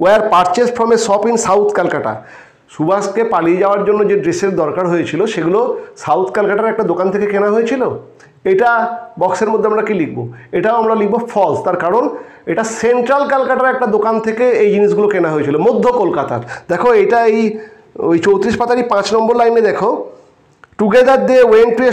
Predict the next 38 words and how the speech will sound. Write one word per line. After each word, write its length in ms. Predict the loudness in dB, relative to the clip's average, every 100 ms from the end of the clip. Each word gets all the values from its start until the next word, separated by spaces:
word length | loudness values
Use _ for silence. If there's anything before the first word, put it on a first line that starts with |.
| 0
shop 180 | 0 0
in 80 | 0 0
central 360 | 0 2 2 2
Calcutta 520 | 0 0 -2 0 -2 -4 -8 2
where 160 | 4 4
they 180 | 2
purchased 600 | 2 0 0 0 0 0 0
baggy 260 | 0 -2
সালোয়ার্স 640 | -2 -2 0 4 4 2 -4 -10 -10 -4
and 140 | 0
a 100 | 2
black 420 | 2 2 0 -2
face 160 | -2 0
for 100 | -2 -2
Subhas's 360 | 0 0 0
disguise।" 380 | 0 0 -2 -4 -6 -18 -20 _ _ -6
ওকে? 460 | -2 0 0 -2 -6 -8
কাজেই 280 | -2 0 0
এখানে 760 | 0 0 0 0 2 2 0 -6 -14 -20 _ _ _ _ _ -6
উত্তরটা 400 | -4 -2 -2 0
হবে 160 | 0
ফলস 400 | 0 0 0 2
এবং 300 | 0 2 0 -4 -2
এই 200 | 0 2
সেন্টেন্সটাকে 720 | 0 0 2 2 2 -2 -2
আমরা 200 | -2 0
মেনশন 400 | 0 0 0 -2
করব 420 | 0 2 0 0 -6 -6
যে, 60 | -2
"Together 500 | 0 0 2 2 2 2
they 180 | 2
went 220 | 2 0 0
to 80 | 2
a 100 | 2
shop 380 | 2 -2 0 0
in 80 | 0
central 380 | 0 -2 0
Calcutta 480 | -2 -2 -2 0 0